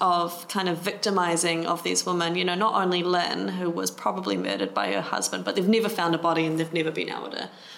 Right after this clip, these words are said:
put him behind bars. Um, but also the young woman, Joanne, who was his teenage lover, I mean, she was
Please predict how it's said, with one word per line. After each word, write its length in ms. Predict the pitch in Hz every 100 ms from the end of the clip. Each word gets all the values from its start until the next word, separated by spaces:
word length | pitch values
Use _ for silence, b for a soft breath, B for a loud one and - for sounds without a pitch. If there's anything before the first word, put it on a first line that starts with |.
| B
put 100 | -
him 60 | 175
behind 320 | 156 - 160
bars. 560 | 165 - - - 220 - B B B -
Um, 220 | 202 202
but 180 | 202 -
also 520 | 214 254 269 202 180
the 240 | 185 190
young 260 | 180 180 175
woman, 240 | 180 180
Joanne, 680 | 175 175 175 196 180 165 180
who 240 | 175 175
was 480 | 160 160 160 160 - 180
his 320 | 175 165 -
teenage 480 | - 170 156 151 175
lover, 460 | 185 190 160 165
I 140 | - 170
mean, 180 | 165 160
she 260 | - 185
was 300 | 180 175 160